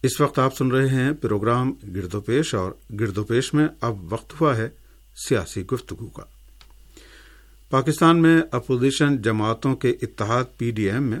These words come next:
پارلیمنٹ سے استعفی دینے کے مسئلے پر پیش آنے والے ڈیڈ لاک اور چھبیس مارچ کے لانگ مارچ کے ملتوی کیے جانے کے بعد اپوزیشن جماعتوں کے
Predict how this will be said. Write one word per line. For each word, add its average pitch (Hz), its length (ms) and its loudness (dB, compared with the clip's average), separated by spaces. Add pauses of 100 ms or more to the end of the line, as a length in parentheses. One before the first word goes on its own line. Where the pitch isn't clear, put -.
(100)
پارلیمنٹ 110 480 0
سے 123 160 -2
استعفی 117 420 -4 (220)
دینے 123 220 -2
کے 101 120 -6
مسئلے 87 340 -4
پر 127 160 -2 (500)
پیش 135 260 4
آنے 123 180 0
والے 113 320 -2
ڈیڈ 98 360 -6
لاک 110 320 -2
اور 98 180 -2 (680)
چھبیس 135 460 0
مارچ 131 280 0
کے 135 260 4 (100)
لانگ 117 420 -2
مارچ 101 360 -4
کے 127 140 0
ملتوی 113 580 -4
کیے 107 240 -2
جانے 95 280 -2
کے 143 100 -2
بعد 113 220 0 (600)
اپوزیشن 147 760 2
جماعتوں 107 600 0
کے 127 160 0